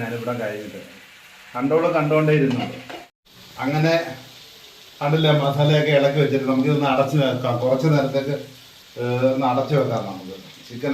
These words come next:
അങ്ങനെ റെഡി ആയിക്കൊണ്ടിരിക്കുന്നു. അപ്പം ഞാൻ അടച്ചു വെക്കുകയാണ് ഒരു അഞ്ച് മിനിറ്റ്.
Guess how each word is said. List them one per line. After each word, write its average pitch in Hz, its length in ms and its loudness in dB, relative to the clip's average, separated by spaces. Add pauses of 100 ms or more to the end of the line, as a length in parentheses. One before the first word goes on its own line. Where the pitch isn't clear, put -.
അങ്ങനെ 139 280 0
റെഡി 131 220 0
ആയിക്കൊണ്ടിരിക്കുന്നു. 123 760 -2 (520)
അപ്പം 117 240 -10
ഞാൻ 123 180 -4
അടച്ചു 123 280 -4
വെക്കുകയാണ് 120 420 -4
ഒരു 120 160 -6
അഞ്ച് 120 280 -6
മിനിറ്റ്. - 280 -10